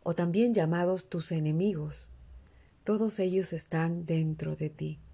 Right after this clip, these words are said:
en tu propia casa, en tu propia mente. La ley te enseña que no hay otros haciéndote daño. El daño te lo provocas tú mismo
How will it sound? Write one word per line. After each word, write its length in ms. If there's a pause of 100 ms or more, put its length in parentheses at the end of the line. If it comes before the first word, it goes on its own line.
(540)
en 160
tu 120
propia 360
casa, 420 (640)
en 160
tu 160
propia 340
mente. 460 (1400)
La 120
ley 180
te 100
enseña 480
que 180
no 140
hay 200
otros 600
haciéndote 640
daño. 400 (920)
El 160
daño 380
te 140
lo 100
provocas 580
tú 140
mismo 640